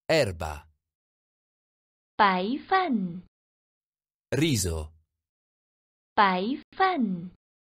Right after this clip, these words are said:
Speaker 1: Riso.
Speaker 2: 玉米。
Speaker 1: Mais.
Speaker 2: 玉米。
Speaker 1: Mais.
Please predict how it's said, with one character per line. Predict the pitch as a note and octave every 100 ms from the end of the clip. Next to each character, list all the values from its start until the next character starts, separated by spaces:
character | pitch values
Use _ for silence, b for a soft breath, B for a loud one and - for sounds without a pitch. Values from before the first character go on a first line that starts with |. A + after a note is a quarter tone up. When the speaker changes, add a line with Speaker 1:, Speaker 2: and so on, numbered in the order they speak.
| _ _ _ _ _ _ -
Speaker 1:
Riso. | A#2 F3 A#2+ F2+ D#2+ D2+ - _ _ _ _ _ _ _ _ _ _ _
Speaker 2:
玉 | F4+ F#4 E4 A#3+
米。 | F#3+ F3 E3 D3+ D3+ G#3 G#3 - _ _ _ _ _ _ _ _ _ _ _
Speaker 1:
Mais. | A#2 C#3+ C3 E2+ - - - _ _ _ _ _ _ _ _ _ _ _ _ -
Speaker 2:
玉 | F#4 E4+ C4 G3
米。 | F3 E3+ D#3 D3+ F#3+ G#3+ - _ _ _ _ _ _ _ _ _ _ A2+
Speaker 1:
Mais. | C3+ C#3 F#2 E2+ - -